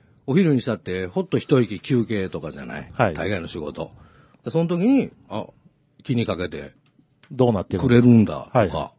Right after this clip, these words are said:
Speaker 1: まあ、仕事終わりちょっと前、
Speaker 2: はいはい。
Speaker 1: 追い込まなあかんとかいう状況でも、あ、気にかけてくれてんねやっていうのは、あの、
Speaker 2: うん。
Speaker 1: わかりますからね。でも、こんなんでもないとなかなかわかれんねやけど、誰も聞いてないとか。
Speaker 2: で、一歩間違えたら急に死んでる可能性もあるからね、こっちが。
Speaker 1: で、それも言われたんよ。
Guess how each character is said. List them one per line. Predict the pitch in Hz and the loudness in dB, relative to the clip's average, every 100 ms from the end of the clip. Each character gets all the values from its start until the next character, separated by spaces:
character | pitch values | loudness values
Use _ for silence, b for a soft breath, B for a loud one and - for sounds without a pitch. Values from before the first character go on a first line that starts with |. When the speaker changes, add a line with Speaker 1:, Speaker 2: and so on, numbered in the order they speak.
| _ _ | _ _
Speaker 1:
ま | 135 | -6
あ、 | |
仕 | - | 0
事 | 117 113 | 0 2
終 | 104 | 0
わ | |
り | 104 | 0
ち | 92 | -4
ょ | |
っ | 98 | -6
と | 98 | -6
前、 | 98 90 | -4 -4
Speaker 2:
は | - 110 | 0 0
い | |
は | 76 | 0
い。 | 76 | 0
Speaker 1:
追 | 127 | 2
い | |
込 | 120 | 4
ま | 117 | 2
な | 98 | 2
あ | 110 | 2
か | 143 | 4
ん | |
と | 151 | 4
か | 98 | 2
い | |
う | |
状 | 104 165 | 0 0
況 | 190 220 | 2 2
で | 240 | 2
も、 | 190 85 _ _ _ _ _ - | 2 -2 _ _ _ _ _ -12
あ、 | 90 _ | -12 _
気 | - | -2
に | 117 | 0
か | 87 | -2
け | 76 | -8
て | - | -12
く | 92 | -10
れ | 82 | -8
て | 82 | -8
ん | |
ね | 78 | -8
や | 64 - | -10 -16
っ | _ | _
て | 82 | -12
い | |
う | 80 | -12
の | 69 | -12
は、 | 65 - - | -16 -18 -18
あ | |
の、 | - | -18
Speaker 2:
う | - 104 | -16 -10
ん。 | |
Speaker 1:
わ | 131 | -4
か | 117 | -2
り | 113 | -4
ま | 107 101 | -6 -10
す | - | -12
か | - | -14
ら | 65 | -10
ね。 | 101 147 _ _ _ _ - | -8 -8 _ _ _ _ -4
で | 185 | -2
も、 | |
こ | - 294 | 2 8
ん | |
な | 294 | 12
ん | 214 | 12
で | |
も | 214 | 12
な | 180 | 12
い | |
と | 147 | 10
な | 151 | 8
か | 180 | 8
な | 175 | 6
か | 165 | 6
わ | 170 | 6
か | 175 | 6
れ | 156 | 4
ん | 107 | 4
ね | |
や | 78 | 2
け | 92 | 0
ど、 | 95 | 0
誰 | 101 131 | 2 4
も | 113 | 4
聞 | 127 | 2
い | 113 | 0
て | 117 | 2
な | 98 | 2
い | 92 | 0
と | - | 6
か。 | |
Speaker 2:
で、 | 185 | 6
一 | |
歩 | 82 | 8
間 | - | 6
違 | 165 | 8
え | |
た | 165 | 8
ら | 117 | 6
急 | - 247 | 6 6
に | 240 | 8
死 | - 247 | 6 10
ん | |
で | 254 | 10
る | 233 | 12
可 | 147 | 10
能 | 117 | 8
性 | 123 | 6
も | 107 | 6
あ | |
る | |
か | - | 6
ら | 101 | 6
ね、 | 143 | 6
こ | 127 | 4
っ | |
ち | - 117 | 4 2
が。 | |
Speaker 1:
で、 | 151 | 10
そ | 254 | 12
れ | |
も | 233 | 12
言 | 113 | 10
わ | 120 98 | 2 -2
れ | |
た | - | -6
ん | |
よ。 | - | -12